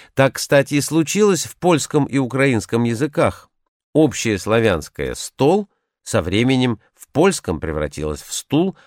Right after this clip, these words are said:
а в украинском — в «стил». Звуковая форма слова изменилась, причём в каждом языке по-своему, а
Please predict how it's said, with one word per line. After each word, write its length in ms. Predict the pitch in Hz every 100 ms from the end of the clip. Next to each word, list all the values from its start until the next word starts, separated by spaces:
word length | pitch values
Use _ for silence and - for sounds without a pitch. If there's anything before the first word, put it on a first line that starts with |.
| _
а 140 | -
в 80 | 95
украинском — 680 | 92 92 85 82 82 - 120
в 80 | -
«стил». 480 | - - 120 80 - _ _ _ _ _ _ _ _ _ -
Звуковая 720 | 87 87 110 131 139 156 143
форма 400 | - 143 131 123
слова 400 | 120 123 120 113
изменилась, 760 | 90 104 104 82 64 55 - - _ -
причём 340 | 107 98 120
в 60 | 98
каждом 360 | - 95 85 92
языке 400 | 80 78 78 65
по-своему, 680 | 67 - 104 160 190 190 170 _ _ -
а 160 | 113